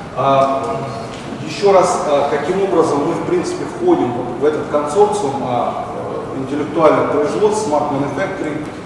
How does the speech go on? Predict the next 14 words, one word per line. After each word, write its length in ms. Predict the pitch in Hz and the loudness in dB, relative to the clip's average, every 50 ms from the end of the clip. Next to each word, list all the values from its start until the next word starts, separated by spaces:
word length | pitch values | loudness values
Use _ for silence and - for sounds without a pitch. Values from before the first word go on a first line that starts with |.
| - - - - - | -14 -14 -14 -8 -4
который 320 | - 131 127 151 151 143 | -4 -2 2 2 4 4
у 20 | 143 | 4
нас 200 | 143 143 143 - | 2 2 0 0
называется 460 | 147 139 143 147 147 143 139 - - 143 | 0 0 4 6 6 6 6 4 2 0
«Единое 300 | 143 147 151 143 143 135 | 0 0 0 0 0 0
предприятие». 760 | - 143 139 - - 151 156 175 185 196 190 175 170 156 139 - 120 - - - - - - - - | 0 -2 -4 -4 -2 0 2 4 4 4 4 2 2 0 0 -2 -2 -6 -6 -8 -10 -10 -10 -6 -4
А, 260 | 131 131 131 131 131 170 | -2 0 0 0 0 0
это, 220 | 185 180 180 170 160 | 0 2 4 4 4
а, 400 | 160 - - - - - - - | 4 4 4 2 2 0 0 0
так 120 | - - - | 0 0 -2
скажем, 380 | - - - - - - 135 131 | -2 0 0 0 0 0 0 -2
такой 300 | 143 139 - - 151 139 123 120 117 120 | -2 -2 -2 0 0 0 0 -2 -2 -2
некий, 420 | 143 165 160 160 - 147 135 - - - - - - - - - - - - - - - - - - - - - | -2 -2 0 -2 -2 -4 -4 -6 -6 -8 -10 -12 -12 -12 -12 -12 -14 -14 -14 -14 -14 -12 -12 -12 -12 -12 -8 -6
а, 280 | 113 117 117 - - | -4 -2 -2 -2 -2